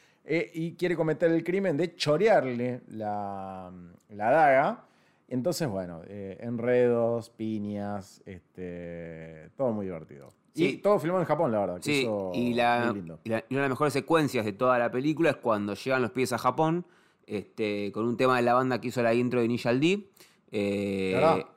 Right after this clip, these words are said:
Speaker 2: muy buen tema, y, este, toda la secuencia es espectacular porque los pibes como que van descubriendo Tokio y toda la bola.
Speaker 1: Esa banda también tiene un tema en Pump It Up.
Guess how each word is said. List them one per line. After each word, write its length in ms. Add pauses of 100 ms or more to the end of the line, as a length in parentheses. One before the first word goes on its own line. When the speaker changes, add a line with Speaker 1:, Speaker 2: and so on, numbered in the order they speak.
(240)
Speaker 2:
muy 260
buen 300
tema, 460 (220)
y, 360
este, 440
toda 160
la 80
secuencia 400
es 60
espectacular 580
porque 120
los 60
pibes 140
como 140
que 60
van 120
descubriendo 300
Tokio 580
y 60
toda 160
la 40
bola. 180 (400)
Speaker 1:
Esa 200
banda 220
también 260
tiene 160
un 60
tema 140
en 80
Pump 200
It 120
Up. 120